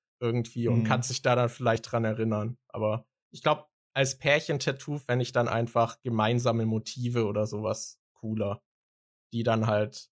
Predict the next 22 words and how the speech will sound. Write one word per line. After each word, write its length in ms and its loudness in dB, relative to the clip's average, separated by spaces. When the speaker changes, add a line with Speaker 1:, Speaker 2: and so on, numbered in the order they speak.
Speaker 1:
nicht 220 -4
für 100 -2
jeden 340 0
ersichtlich 640 -4
ein 100 -2
Pärchentattoo 800 -2
sind, 400 -4
sondern 280 -2
halt 160 2
einfach 400 -2
etwas, 360 -4
was 140 -4
ihr 80 -4
vielleicht 340 -2
zusammen 340 2
entworfen 540 0
habt 220 0
oder 220 2
so 340 -2
und 320 -4
beide 320 2
das 160 -4